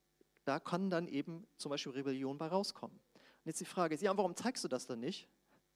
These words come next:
Erstmal wäre das dann viel zu lang, wenn ich das bei allen Versen mache, <laughs> weil es darum heute nicht geht.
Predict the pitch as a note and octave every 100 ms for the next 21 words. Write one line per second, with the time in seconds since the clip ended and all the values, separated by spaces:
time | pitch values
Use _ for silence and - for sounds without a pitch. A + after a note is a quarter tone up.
0 | _ _ _ _ _ _ - C3 C#3 A#2+
1 | B2 A#2+ A#2 - B2 B2+ A#2+ D3+ C#3 B2+
2 | - - B2+ - B2+ B2 E3 - - -
3 | - - - _ _ _ _ _ _ _
4 | - C#3+ - C#3 F3 F3 F#3+ G3+ G3 -
5 | B3 D#3+